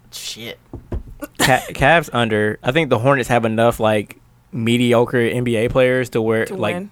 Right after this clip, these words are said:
Speaker 2: they have vets.
Speaker 1: Wait, is this Nick Batum's last year on his contract?
Speaker 2: I don't know.
Speaker 1: I think this is,
Speaker 3: It's,
Speaker 1: uh,
Speaker 2: He
Speaker 3: it's
Speaker 2: signed in
Speaker 3: not.
Speaker 2: sixteen, so it has to be.
Speaker 1: I think it's Batum's and what, they got a bunch of contract year guys.
Speaker 2: Yeah.
Speaker 3: Yeah.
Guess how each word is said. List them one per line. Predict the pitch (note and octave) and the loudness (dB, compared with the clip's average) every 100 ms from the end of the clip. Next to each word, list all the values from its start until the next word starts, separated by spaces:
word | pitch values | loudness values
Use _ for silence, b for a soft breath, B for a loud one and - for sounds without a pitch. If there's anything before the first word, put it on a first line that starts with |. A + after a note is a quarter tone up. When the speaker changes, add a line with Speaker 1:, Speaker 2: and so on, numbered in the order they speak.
| _ | _
Speaker 2:
they | - | 2
have | C3+ G#2+ | 4 2
vets. | G#2 A2 G2 | 0 -2 2
Speaker 1:
Wait, | D#3 C3+ | 0 0
is | C#3+ | -2
this | C3+ D#3+ - - | -2 -4 -6 -10
Nick | - D#3 D#3 - | -4 -4 -4 -12
Batum's | D3 - E3 D#3 D3 | -10 -2 -2 0 0
last | D3+ D#3 | 0 0
year | F3 E3+ | -4 -2
on | E3 | -2
his | D#3+ | -4
contract? | F3 E3+ E3+ D#3 | -6 -4 -6 -6
Speaker 2:
I | - D2+ | -10 -10
don't | D2 | -12
know. | D2+ - _ _ | -16 -20 _ _
Speaker 1:
I | - | -2
think | D#3 D#3+ | 0 0
this | D3 | -2
is, | A#2+ | -6
Speaker 3:
It's, | A2 - | -10 -2
Speaker 1:
uh, | G#3+ A#2+ | 0 4
Speaker 2:
He | A#2 | 4
Speaker 3:
it's | D3 | 4
Speaker 2:
signed | F#3 E3 E3 | 6 6 4
in | |
Speaker 3:
not. | A3 | 4
Speaker 2:
sixteen, | E3+ B2+ C#3 A#2+ | 2 2 -2 0
so | A#2 | 0
it | G#2+ | 0
has | G#2 | -2
to | - | -4
be. | G2 A2 - | -8 -8 -6
Speaker 1:
I | C3 | -2
think | D#3 | 0
it's | C#3 A2 | -2 -6
Batum's | B2 A#2+ A2 B2+ F#3+ F#3+ F#3+ | -14 -12 -8 0 2 4 2
and | - D3 D#3 | -2 0 2
what, | D#3 | 2
they | D#3 | 4
got | G3 | 4
a | |
bunch | F3+ E3+ | 4 2
of | C#3 | 0
contract | E3 E3 D3+ A#2+ | 2 2 2 -4
year | A2+ | -8
guys. | F#2+ D2 - - _ - | -12 -16 -18 -20 _ -16
Speaker 2:
Yeah. | - - | -14 -12
Speaker 3:
Yeah. | G#3+ F#3 F#3 | -8 -6 -6